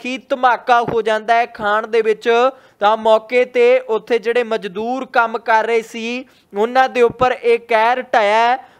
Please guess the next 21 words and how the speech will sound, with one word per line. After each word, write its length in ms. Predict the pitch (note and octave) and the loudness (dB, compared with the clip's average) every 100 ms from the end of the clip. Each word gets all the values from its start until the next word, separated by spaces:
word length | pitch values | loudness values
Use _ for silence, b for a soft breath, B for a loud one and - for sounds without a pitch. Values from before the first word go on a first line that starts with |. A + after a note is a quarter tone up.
| - | -20
ਵੀਹ 380 | D3 A3+ C#4 C#4 | -6 -2 0 2
ਲੋਕਾਂ 480 | B3 A#3+ C4 B3 | 2 2 0 0
ਦੀ 340 | A#3+ G#3+ A#3+ B3+ | -2 -8 -8 -8
ਮੌਤ 500 | G#3 G3+ A3 A#3+ B3 | -4 2 2 2 0
ਹੋ 120 | A#3 | -4
ਚੁੱਕੀ 420 | A#3 A#3 - B3 | -4 -14 -12 0
ਹੈ, 160 | A#3 A#3+ | 2 2
ਜਦਕਿ 460 | G#3+ G#3+ G#3+ B3 | 0 -2 -4 -12
ਸੱਤ 400 | A#3 - A3+ A3+ | -10 0 0 0
ਲੋਕ 360 | A#3+ A3 A3 A3 A#3+ B3 C4+ B B D#3+ | 0 2 2 2 4 2 -2 B B 0
ਜ਼ਖਮੀ 460 | A3 A#3+ B3 C4+ | 0 0 -4 -6
ਹੋ 200 | A3+ A3 | 0 0
ਚੁੱਕੇ 360 | A3 A#3 - B3 | 0 -6 -4 -2
ਨੇ। 240 | A#3 E3+ b b | -2 -6 b b
ਹੋਰ 220 | A#3 C#4 C#4+ | 2 4 4
ਲੋਕ 300 | C4 B3+ C4+ | 4 2 -2
ਵੀ 160 | C4+ | -12
ਸੀ 240 | - C4 C4 | -10 -8 -2
ਉੱਥੇ 420 | A#3+ B3 B3+ C4 | -2 2 0 2
ਜਿਨ੍ਹਾਂ 360 | G#3 A3 B3 | -2 -2 0
ਨੇ 320 | B3 B3 C4 | 0 0 -2